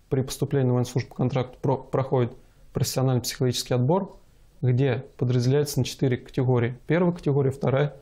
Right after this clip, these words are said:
третья и четвертая. Граждане, которые отнесли к четвертой категории профотбора, они не могут поступить на военную службу по контракту. А граждане, которые с первой по третью категорию, они также поступают на военную службу по контракту.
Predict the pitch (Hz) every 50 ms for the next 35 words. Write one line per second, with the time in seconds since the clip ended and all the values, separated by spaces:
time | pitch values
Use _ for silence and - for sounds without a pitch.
0 | - - - 139 135 131 135 131 123 120 - - - 120 120 120 123 - - -
1 | - - - - - - _ - - 123 139 151 147 123 120 123 110 - 127 -
2 | 143 131 123 117 - 131 127 123 - 143 120 117 - - - - - - 143 165
3 | 196 196 - - - 160 143 147 151 147 143 147 - 139 127 - 139 135 131 135
4 | 135 127 123 - - - - - - 131 135 139 139 147 151 143 123 113 110 -
5 | - - - - - - 139 123 117 110 - 135 117 - - - 127 117 - 165
6 | 160 - - - - - - _ _ _ _ - - 143 127 123 127 143 135 123
7 | 120 123 117 - 127 - 131 127 123 120 120 190 - - - - - - - -
8 | - - - - - - - - - 143 139 127 123 120 - - 127 127 - 156
9 | 180 175 - - - - - 131 117 127 123 113 117 123 - - - - - _
10 | - - 127 123 139 147 - 147 131 120 117 - - - - - - 131 131 131
11 | 135 123 120 - - 143 120 - - - 127 120 - - 117 - - -